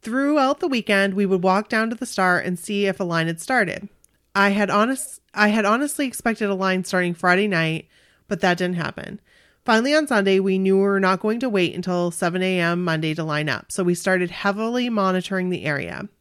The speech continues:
At one P M, we went to Buffalo Wild Wings, which is where the line was going to start,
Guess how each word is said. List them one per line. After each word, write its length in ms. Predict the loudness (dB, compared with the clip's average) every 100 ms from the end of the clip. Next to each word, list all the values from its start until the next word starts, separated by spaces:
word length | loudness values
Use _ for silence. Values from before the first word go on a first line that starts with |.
| _ -6
At 100 | -4
one 220 | 0 -2
P 160 | 0 0
M, 160 | 2 2
we 100 | 0
went 160 | -2
to 80 | -2
Buffalo 380 | -4 -4 -4 -2
Wild 320 | 0 0 -2
Wings, 440 | -6 -6 -8 -12 -16 _ -20 _ -6
which 160 | -4 -2
is 100 | -2
where 200 | 0 0
the 100 | 0
line 240 | 0 0
was 80 | -2
going 220 | -4 -4
to 100 | -4
start, 460 | -2 -2 -2 -4